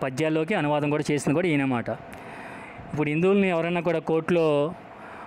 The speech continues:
సా-, ఇది సాక్ష్యం కానీ చే-, ఏదైనా చెప్పేటప్పుడు భగవద్గీత మీద సా-, ప్రమాణం చేయమంటారు. అదే క్రైస్తవులను అయితే బైబిల్ మీద, అదే ముస్లిమ్స్ను అయితే ఖురాన్ మీద ప్ర-, ప్రమాణం చేయమంటారు. But ఇందువల్ల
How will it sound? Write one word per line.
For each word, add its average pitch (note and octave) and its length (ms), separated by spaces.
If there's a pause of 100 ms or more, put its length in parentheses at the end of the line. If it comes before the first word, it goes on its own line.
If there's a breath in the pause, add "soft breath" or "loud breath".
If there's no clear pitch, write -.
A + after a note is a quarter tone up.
(180 loud breath)
సా-, D3+ 300
ఇది C#3+ 140
సాక్ష్యం D3+ 400
కానీ D#3+ 280 (100)
చే-, C#3+ 180
ఏదైనా C#3+ 200
చెప్పేటప్పుడు D#3 480 (200)
భగవద్గీత C#3+ 460
మీద D3 180
సా-, C#3 460 (1080 loud breath)
ప్రమాణం D#3 380
చేయమంటారు. C3 340
అదే D3+ 180
క్రైస్తవులను D#3+ 520
అయితే E3 120
బైబిల్ C#3+ 360
మీద, B2+ 220
అదే D3 220
ముస్లిమ్స్ను D#3 500
అయితే E3+ 180
ఖురాన్ C#3+ 260
మీద D3 180
ప్ర-, D3+ 100
ప్రమాణం C3+ 320
చేయమంటారు. B2 420
But A#2+ 120
ఇందువల్ల D#3+ 560